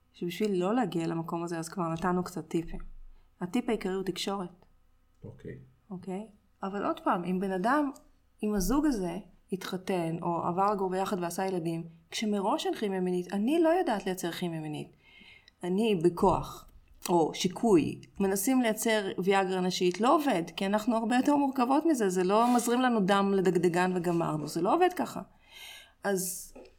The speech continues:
Speaker 1: אם יש משהו מסתורי, לא ברור, שגורם לאנשים, ואפשר לפרק אותו לכל מיני דברים, אבל שגורם לאנשים לתשוקה, אוקיי? ואם אין אותו מההתחלה, לפעמים הוא מצליח להיווצר מסיבות לא ברורות,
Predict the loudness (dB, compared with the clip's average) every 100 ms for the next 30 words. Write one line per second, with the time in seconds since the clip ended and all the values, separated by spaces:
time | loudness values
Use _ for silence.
0 | _ -20 -6 0 0 0 -12 _ 0 2
1 | 2 -2 -2 -2 0 -2 -4 -6 -6 -6
2 | -6 -12 _ _ _ _ _ 0 2 2
3 | 2 0 -4 -10 _ _ _ -16 -6 -4
4 | 0 0 0 -2 -2 -2 -2 -4 -2 -2
5 | 0 -2 -4 -2 -6 -4 -4 -4 -6 -6
6 | -6 -6 -6 -4 -2 -2 -4 -4 -4 -4
7 | -4 -4 -6 -6 -6 -6 -8 -6 -6 -10
8 | _ _ _ _ _ _ _ -14 -12 -8
9 | -8 -8 -14 _ -8 -6 -4 -2 -2 -2
10 | -4 -4 -6 -4 0 0 -2 -2 -2 0
11 | 0 0 -4 -10 -4 -4 -2 -4 -4 -4
12 | -6 -6 -8 -8 -4 -4 -2 -4 -6 -6
13 | -8 -6 -8 -6 -8